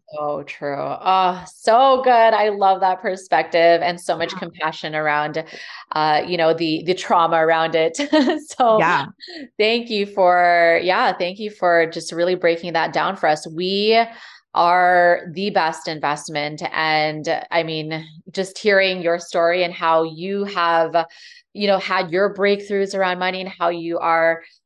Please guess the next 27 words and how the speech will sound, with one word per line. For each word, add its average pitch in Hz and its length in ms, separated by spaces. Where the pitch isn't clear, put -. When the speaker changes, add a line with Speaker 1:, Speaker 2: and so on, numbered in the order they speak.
Speaker 1:
um, 160 360
you 170 100
know, 160 80
cr-, - 220
in 202 260
flow 190 560
is 170 460
so - 360
much, 196 400
uh, 175 140
it's 185 160
so 208 80
much 202 160
for, - 340
uh, 165 80
permission 151 460
for 151 400
our 151 160
listeners 143 500
here 143 160
today. 143 340
So 156 360
I'd 214 200
love 247 260
to 330 140
wrap 233 440
this 233 220